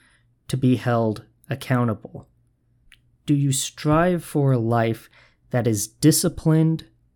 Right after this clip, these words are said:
and loving because those things are good?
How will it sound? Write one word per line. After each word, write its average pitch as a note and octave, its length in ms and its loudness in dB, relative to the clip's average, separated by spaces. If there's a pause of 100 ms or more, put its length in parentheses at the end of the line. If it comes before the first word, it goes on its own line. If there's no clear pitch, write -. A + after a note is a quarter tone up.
(140)
and G#2+ 280 -2
loving D3 580 4 (640)
because C3 400 -2
those C3+ 360 2
things B2+ 400 2
are A2 220 -6
good? A#2 520 2